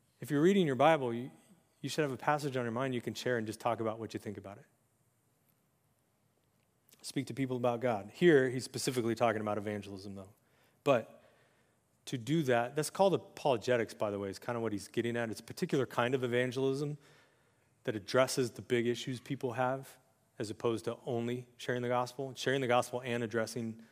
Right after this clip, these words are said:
um, logical objections and different things, evaluating the evidence, all kinds of stuff. But it starts with, uh, you gotta know God, and secondly, you gotta know his word. For it to flow out of you naturally, you've got to know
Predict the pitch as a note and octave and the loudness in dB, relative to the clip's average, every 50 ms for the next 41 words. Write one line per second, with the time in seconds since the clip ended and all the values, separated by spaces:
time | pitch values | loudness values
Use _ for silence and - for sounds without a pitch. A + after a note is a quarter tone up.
0 | _ _ _ _ _ _ _ _ _ - A2+ G#2+ G2+ G#2+ B2+ A#2+ A2+ A#2+ A#2 C3 | _ _ _ _ _ _ _ _ _ -6 -4 -4 -4 -2 2 4 4 4 4 2
1 | A#2 C3+ A#2+ A2+ G2+ - A2+ A2+ - - A#2+ A2+ G#2+ G#2+ G2+ G#2 - - A2+ - | 2 2 2 2 2 0 0 0 -2 -4 -6 -6 -6 -6 -6 -6 -6 -6 -6 -4
2 | A2+ G#2+ G#2+ G#2+ G#2+ - - - _ _ _ _ _ - A2 A2+ A2 A#2 A#2+ B2 | -6 -6 -6 -8 -10 -14 -20 -20 _ _ _ _ _ -4 0 2 4 4 6 4
3 | A#2+ A#2+ A#2+ A#2 A2+ G#2+ G#2+ G#2 G#2+ G#2 G#2+ A2+ - - - _ _ _ _ _ | 4 2 2 0 0 0 -2 -2 -4 -6 -8 -10 -12 -18 -20 _ _ _ _ _
4 | _ _ _ _ _ _ _ _ _ _ - A#2+ A2+ - - A#2 A2 G2+ F#2+ - | _ _ _ _ _ _ _ _ _ _ 0 0 0 2 0 -2 -2 -4 -8 -12
5 | - G2+ F#2+ - _ _ _ _ _ _ _ _ _ _ - B2+ B2 A#2 - - | -14 -18 -20 -20 _ _ _ _ _ _ _ _ _ _ -2 -2 -2 -2 -4 -2
6 | - C#3 B2+ C3+ C#3+ - - - A#2 G#2+ G#2 A2 - D3 B2 A2+ B2+ B2+ A#2 A2+ | 0 2 2 2 0 -2 -4 -2 -2 -2 -4 -6 -8 -8 -8 -6 -6 -4 0 2
7 | A#2+ B2 B2 B2 B2 B2 A#2 G#2+ A#2+ A#2 A#2+ A#2 A2 A2 - - B2 A2+ C3 B2 | 4 4 4 2 0 -2 0 0 0 2 2 2 0 -2 -4 -4 -4 -4 -4 -6
8 | A#2 G#2+ G#2+ G#2+ G2+ A#2 B2+ C#3 B2 A#2+ A#2+ A2 G#2 G2 G2+ G2+ G#2 F#2+ F#2+ G2+ | -6 -8 -6 -4 -2 0 0 0 0 -2 -2 -4 -4 -6 -6 -6 -6 -6 -8 -12
9 | G#2 _ _ _ _ _ _ _ _ _ _ _ _ _ _ _ _ _ _ _ | -18 _ _ _ _ _ _ _ _ _ _ _ _ _ _ _ _ _ _ _
10 | _ _ _ _ _ _ _ _ _ _ _ _ _ _ _ - - - A2+ A#2+ | _ _ _ _ _ _ _ _ _ _ _ _ _ _ _ -16 -6 -4 -2 -2
11 | B2+ - D3 - - - C3 B2 B2 A#2 A#2 A#2 A2 G#2+ A2 G#2+ A2 G#2+ G#2 - | -2 -4 -6 -8 -4 0 2 4 4 4 4 2 0 -2 -4 -4 -4 -4 -6 -8
12 | - - G#2 G2 G2 G2+ G2 - - A#2 G#2+ A2+ A#2 - - A2+ G#2+ G#2 G#2 G2+ | -8 -10 -10 -8 -8 -10 -12 -8 -4 -4 -4 -4 -4 -8 -8 -6 -6 -6 -6 -8
13 | G#2 | -10